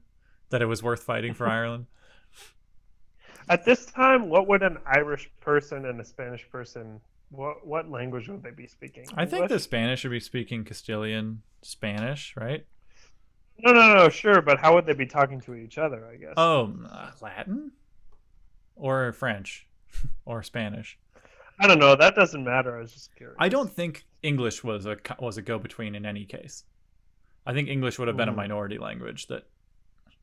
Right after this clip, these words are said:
Speaker 1: you had to learn another one if you were gonna go
Speaker 2: Okay.
Speaker 1: to continental Europe. Um,
Speaker 2: Gotcha.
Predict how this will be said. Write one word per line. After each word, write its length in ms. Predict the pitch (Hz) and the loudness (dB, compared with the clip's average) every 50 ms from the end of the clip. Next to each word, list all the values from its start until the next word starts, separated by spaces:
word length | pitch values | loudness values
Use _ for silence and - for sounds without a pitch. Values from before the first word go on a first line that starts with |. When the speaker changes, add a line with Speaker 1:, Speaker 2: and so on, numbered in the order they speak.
| _ _ _ _ _ _ _ - | _ _ _ _ _ _ _ -10
Speaker 1:
you 160 | 131 127 120 | -6 -2 -2
had 100 | 123 117 | -2 0
to 60 | 117 | 0
learn 180 | 113 113 113 110 | 0 0 0 -2
another 240 | 107 107 104 107 104 | -2 -4 -4 -4 -6
one 140 | 104 104 | -8 -10
if 100 | 104 - | -10 -10
you 40 | 117 | -10
were 60 | 113 | -8
gonna 140 | 107 110 107 | -8 -8 -8
go 80 | 98 131 110 | -8 -8 -6
Speaker 2:
Okay. 80 | 107 104 | -8 -6
Speaker 1:
to 60 | - | -8
continental 380 | 117 117 - - - - 62 | -10 -10 -10 -10 -10 -10 -10
Europe. 300 | 62 62 60 57 - _ _ _ _ _ _ _ _ _ _ _ _ _ _ _ _ _ _ _ _ _ - _ _ - | -10 -10 -10 -10 -12 _ _ _ _ _ _ _ _ _ _ _ _ _ _ _ _ _ _ _ _ _ -20 _ _ -20
Um, 240 | - - - - 127 _ _ _ _ _ _ - - - - _ _ _ _ - _ _ _ _ _ _ _ _ - _ - - _ - _ _ _ _ - | -20 -18 -16 -18 -18 _ _ _ _ _ _ -20 -20 -20 -20 _ _ _ _ -20 _ _ _ _ _ _ _ _ -20 _ -20 -20 _ -20 _ _ _ _ -16
Speaker 2:
Gotcha. 280 | 143 123 120 - - | -16 -16 -16 -18 -20